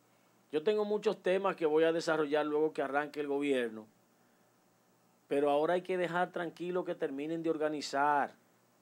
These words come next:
Creo que la desesperación es parte del fracaso,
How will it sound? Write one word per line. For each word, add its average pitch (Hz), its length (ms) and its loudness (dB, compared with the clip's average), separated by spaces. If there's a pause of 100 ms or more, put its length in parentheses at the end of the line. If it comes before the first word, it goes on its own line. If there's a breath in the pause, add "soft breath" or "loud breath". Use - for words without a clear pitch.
(1000 soft breath)
Creo 156 300 2
que 165 140 0
la 156 100 2
desesperación 147 1080 2 (360)
es 127 200 -6
parte 147 420 0
del 147 140 0
fracaso, 131 760 -4